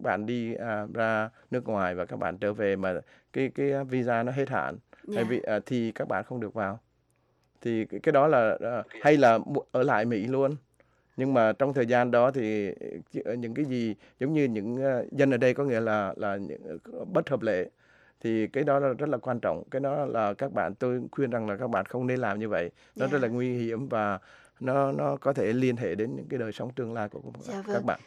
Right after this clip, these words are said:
Speaker 2: Trong lúc mà mình đang cầm cái F one visa mà mình không có vô học một cái trường nào hết,
Speaker 1: Vâng.
Speaker 2: thì có thể là rất
Speaker 1: Là
Speaker 2: là
Speaker 1: bất hợp pháp
Speaker 2: rắc
Speaker 1: rồi.
Speaker 2: rối
Speaker 1: Dạ
Speaker 2: với
Speaker 1: vâng.
Speaker 2: lại sở di trú của Mỹ.
Speaker 1: Vâng.
Speaker 2: Dạ vâng, và càng dĩ nhiên là không thể đi làm được.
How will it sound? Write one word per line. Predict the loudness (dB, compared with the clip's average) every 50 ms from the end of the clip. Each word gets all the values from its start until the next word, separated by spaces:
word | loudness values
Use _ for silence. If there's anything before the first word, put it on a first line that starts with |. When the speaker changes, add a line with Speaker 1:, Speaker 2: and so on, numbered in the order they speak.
| -20 _ _
Speaker 2:
Trong | 0 0 0 0 -2
lúc | -2 -4 -4 -4
mà | -6
mình | -4 -4 -6 -6
đang | -6 -8 -8 -6 -4
cầm | -2 -2 -2 -2 -2
cái | -2 0 0 0 -2 -2
F | -4 -4 -4 -4
one | -4 -4 -4
visa | -4 -4 -6 -4 -2 -2 -2 0
mà | -2 -4
mình | -4 -6 -8 -8
không | -8 -8 -10 -8
có | -6 -8 -8 -8 -10 -14 -20 -18 -8
vô | 0 2 2 2
học | 2 2 0 -2
một | -2
cái | -6 -8
trường | -4 -2 -2 -2 -2
nào | -2 -2
hết, | 0 0
Speaker 1:
Vâng. | 0 0 -2 -4 -10 -18 -20 -6
Speaker 2:
thì | 0 2 2 2 2
có | 0 -2 -2
thể | -2 -4 -4 -2 -2
là | 0 0 0 -2 -2 -4
rất | -8 -10 -6 -2
Speaker 1:
Là | 0
Speaker 2:
là | 6
Speaker 1:
bất | 6 6 8
hợp | 8 4 4
pháp | 4 2
Speaker 2:
rắc | 2 2 2
Speaker 1:
rồi. | 2 4
Speaker 2:
rối | 6 6 4 4 0 -4 -2
Speaker 1:
Dạ | 0 2
Speaker 2:
với | 4 4
Speaker 1:
vâng. | 4 2
Speaker 2:
lại | 2 -2 -4 -6 -6
sở | -6 -6 -6
di | -6 -6
trú | -6 -4 -6 -4
của | -2 -4
Mỹ. | -2 -2 -2 -4 -6 -8 _
Speaker 1:
Vâng. | -4 -2 -2 -2 -6 -10 _ -6
Speaker 2:
Dạ | -4 -2
vâng, | -2 -2 -4 -2 -2
và | -2 -2 -4 -6 _ _ _
càng | 0 2 2 0 0 -4 -10 _
dĩ | -8 -6 -2
nhiên | -2 0 0
là | 0
không | 0 -2 -4 -4
thể | -2 -4 -4
đi | -4 -4
làm | -6 -6 -6 -4 -2
được. | -2 -2 -2